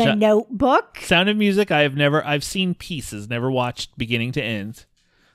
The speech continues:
Speaker 2: I've never seen The Notebook. Like, she's making this list of, like,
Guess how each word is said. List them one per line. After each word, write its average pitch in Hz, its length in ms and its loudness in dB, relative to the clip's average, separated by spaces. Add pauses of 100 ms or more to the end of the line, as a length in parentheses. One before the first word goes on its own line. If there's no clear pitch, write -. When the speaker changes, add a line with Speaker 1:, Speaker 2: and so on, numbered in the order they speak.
Speaker 2:
I've 120 240 -4
never 131 360 -4
seen 156 240 -6
The 160 80 -4
Notebook. 104 520 -6 (160)
Like, 135 140 0
she's 202 280 -2
making 165 260 2
this 123 180 -4
list 139 320 0
of, 127 80 0
like, 117 180 2